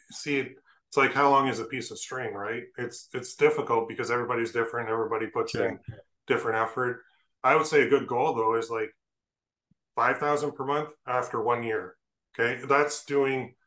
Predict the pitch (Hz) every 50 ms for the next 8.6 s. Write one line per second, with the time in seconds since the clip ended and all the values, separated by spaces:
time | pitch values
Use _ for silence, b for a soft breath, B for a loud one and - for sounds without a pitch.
0 | _ _ _ _ - 135 139 135 131 127 113 117 110 110 113 117 127 139 139 143
1 | 143 143 131 135 143 151 156 160 185 180 170 - _ _ _ _ _ _ _ -
2 | 123 127 120 120 123 135 135 135 131 - 139 139 147 147 143 127 135 143 143 -
3 | - 143 139 135 135 131 127 113 120 123 120 131 131 - - 110 110 127 135 127
4 | - 127 120 110 101 - 107 107 110 117 123 127 - - _ _ _ _ _ _
5 | _ _ - 120 117 120 120 117 113 123 113 - - - 131 127 127 120 120 113
6 | - 127 120 120 113 110 104 - 123 110 110 113 113 110 107 98 101 107 107 113
7 | 139 - - _ _ _ _ _ _ - - 110 95 90 92 123 120 113 110 107
8 | 101 117 113 - 143 139 151 170 170 165 - -